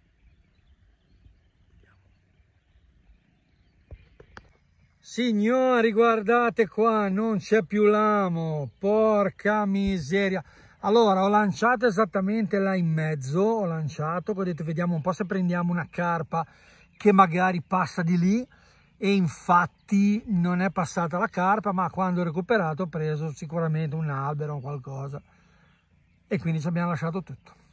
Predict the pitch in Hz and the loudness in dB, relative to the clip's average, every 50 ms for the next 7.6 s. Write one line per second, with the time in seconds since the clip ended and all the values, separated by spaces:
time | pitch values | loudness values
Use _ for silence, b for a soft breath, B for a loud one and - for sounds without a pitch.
0 | b b b b b _ _ _ _ - - 175 175 - - 220 247 285 330 392 | b b b b b _ _ _ _ -8 -6 -6 -6 -4 -4 -2 -2 -2 -4 -8
1 | - b b b b b b b b b b _ - 180 180 170 170 190 240 294 | -12 b b b b b b b b b b _ -2 -2 0 0 2 0 0 0
2 | - - - _ b b b b b b b b b b b b _ - - 135 | -2 -6 -20 _ b b b b b b b b b b b b _ -14 -12 -8
3 | - 170 - - - 160 175 190 180 233 214 - - 190 151 175 165 147 147 143 | -8 -8 -6 -6 -6 -4 -4 -4 -4 -6 -8 -8 -8 -10 -8 -8 -8 -6 -6 -4
4 | 151 160 180 - - - 190 185 - 156 139 123 117 110 131 b b b b b | -4 -6 -6 -8 -8 -8 -8 -8 -8 -8 -10 -10 -12 -12 -16 b b b b b
5 | b b b - - - 233 240 190 190 175 - - - 175 - _ - - 233 | b b b -4 4 4 4 4 4 0 -4 -4 -4 -6 -8 -8 _ -4 -4 -4
6 | 240 - - 262 294 320 359 415 - - - 165 - - - 170 160 151 131 170 | -4 -4 -8 -10 -8 -6 -6 -6 -6 -6 -10 -10 -10 -8 -6 -4 -4 -4 -4 -6
7 | 156 143 139 135 127 117 123 - 202 240 320 370 | -6 -6 -6 -8 -8 -10 -10 -8 -8 -8 -8 -10